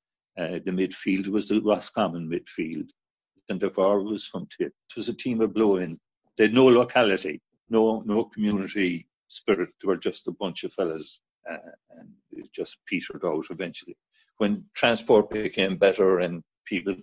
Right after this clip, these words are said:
could go home, there, there was, there was no room for Lees, and, uh, it's four.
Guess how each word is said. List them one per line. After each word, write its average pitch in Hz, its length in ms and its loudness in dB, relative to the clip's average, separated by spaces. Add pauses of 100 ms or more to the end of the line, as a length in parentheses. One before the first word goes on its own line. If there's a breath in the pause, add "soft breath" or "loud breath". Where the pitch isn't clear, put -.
(120)
could - 160 0
go 185 200 6
home, 87 420 -2 (640)
there, 92 120 -2 (100)
there 90 100 -2
was, 85 240 -8 (140)
there 92 100 -4
was 85 160 -4
no 92 160 0
room 85 260 -2
for - 200 -12
Lees, 78 440 -8
and, 80 280 -10
uh, 82 220 -6 (340)
it's - 100 -16
four. - 280 -10